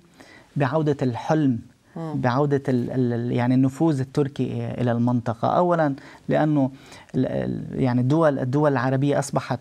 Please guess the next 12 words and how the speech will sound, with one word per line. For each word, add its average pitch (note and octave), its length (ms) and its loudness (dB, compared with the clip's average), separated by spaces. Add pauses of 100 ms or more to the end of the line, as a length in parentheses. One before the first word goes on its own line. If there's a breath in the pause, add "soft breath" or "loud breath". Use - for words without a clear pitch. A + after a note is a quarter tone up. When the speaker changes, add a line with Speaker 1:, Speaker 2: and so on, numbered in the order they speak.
(320)
Speaker 1:
آه، B2 260 -2
في، A#2 460 -2
في C3 180 0
وضع C3+ 340 2
جديد C#3 580 0
على B2 200 -2
المستوى C3 440 0
الجيوسياسي، C3+ 840 0 (480 loud breath)
والأمر D#3 440 2
الثاني، F3+ 580 -2 (240 loud breath)
آه، D3 460 0
أنه D3 260 2